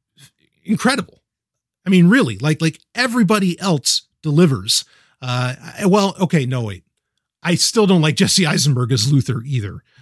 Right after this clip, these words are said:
Um, but there's so little of him in the movie, it doesn't really affect it. Uh, but I still think he, he's a, he's a fucking mistake. Um, in, in, in most ways, <laughs> you know, but anyway,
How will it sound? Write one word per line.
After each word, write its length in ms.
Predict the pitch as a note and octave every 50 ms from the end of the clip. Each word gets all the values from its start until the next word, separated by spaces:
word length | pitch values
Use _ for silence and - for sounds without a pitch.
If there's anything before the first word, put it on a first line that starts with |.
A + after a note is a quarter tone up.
| _ _ _ _ -
Um, 300 | B2+ C3 C3 C3 A#2+ -
but 160 | - E3 -
there's 160 | - F3+ -
so 200 | - - B3 A3+
little 580 | G#3+ G3 E3 D#3 D3 D#3 E3 D#3+ E3+ E3+ E3+ D#3+
of 120 | E3+ C#3+ B2
him 180 | D3+ E3+ E3+
in 80 | E3+ E3
the 60 | D3
movie, 480 | C#3 C#3 C#3 D3 C#3 D#3+ E3+ E3 F3 -
it 100 | D3+ D#3
doesn't 360 | - D3 C#3 C3 C#3+ D#3 B2+
really 280 | B2+ C#3 C3+ C3 C3+ B2
affect 460 | A2+ - - B2 A#2+ B2 - - -
it. 180 | D3 C#3+ C3 - _ _ _ _ _ _ _ _ _ _
Uh, 280 | A#2+ B2 B2 A#2 A#2 A#2 _
but 100 | - C#3
I 80 | C#3 C3+
still 300 | - - - E3+ D3+ C3
think 240 | - D3 B2 A#2
he, 200 | - - C3 - - _ _ _ _ _ _ _
he's 240 | _ D3+ C#3+ A#2 C3+
a, 80 | B2+ -
he's 200 | - G#2+ C3 -
a 60 | D3+
fucking 420 | B2 - - C3 - - C3+ A#2 G#2+
mistake. 500 | G2+ - - - - G#2 - _ - _ _ _ _ _ _ _ _ _
Um, 360 | D3 D#3 D3+ D3+ D3 C#3+ C3+
in, 200 | G#3 A3+ G#3+ F#3+
in, 260 | - G3 G#3 G3 F#3+ - - _ _ _ _ _ _
in 140 | F#3+ G#3 A3
most 260 | A3 A3+ A3 - -
ways, 360 | D#3+ B2 G#2 F#2 - - - - _
<laughs> 40 |
you 400 | - C3 A#2 - - G#3 G#3 F#3+
know, 120 | F3+ - - -
but 240 | F#3+ A3 - -
anyway, 360 | G#3+ G3 F3+ - C#4 C4+ G3+